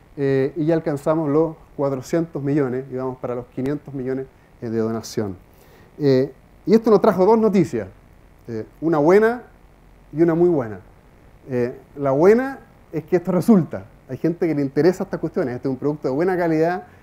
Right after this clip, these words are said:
eh, a un buen precio, y hay gente que le interesa que hace algo más.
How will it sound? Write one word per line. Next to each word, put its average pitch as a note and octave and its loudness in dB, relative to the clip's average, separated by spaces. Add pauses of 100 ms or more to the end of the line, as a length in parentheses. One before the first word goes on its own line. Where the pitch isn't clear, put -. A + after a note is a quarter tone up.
(260)
eh, C3+ -4
a B2+ -8
un B2+ -4
buen F#3 4
precio, F#3+ 0
y D3 -10
hay C3+ -8
gente F3 -4
que D#3 -2
le D#3 -4
interesa E3 -8
que D#3+ -6
hace D#3 -8
algo E3 0
más. - -10